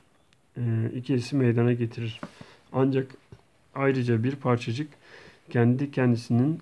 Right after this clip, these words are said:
karşı parçacığı olmadıkça her parçacığın bir karşı parçacığı vardır. Örneğin pi eksi ile pi artı birbirlerinin karşı parçacıklarıdır. Fakat pi sıfırın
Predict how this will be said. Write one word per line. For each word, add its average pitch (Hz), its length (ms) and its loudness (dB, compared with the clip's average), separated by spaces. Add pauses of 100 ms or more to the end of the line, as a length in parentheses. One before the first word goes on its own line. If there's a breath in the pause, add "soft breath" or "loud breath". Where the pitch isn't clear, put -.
karşı 127 400 -4
parçacığı 123 540 0
olmadıkça 143 800 -2
her 151 200 2
parçacığın 131 640 -2
bir 139 180 -6
karşı 127 400 -2
parçacığı 127 720 -2 (120)
vardır. 113 500 -4 (460 soft breath)
Örneğin 151 440 6 (260)
pi 147 120 -2
eksi 139 440 0
ile 117 200 2
pi 135 240 -2
artı 120 400 0
birbirlerinin 117 800 0 (340 soft breath)
karşı 117 340 -4
parçacıklarıdır. 117 880 -4
Fakat 131 380 -6 (440 soft breath)
pi 139 160 -4
sıfırın 123 520 -4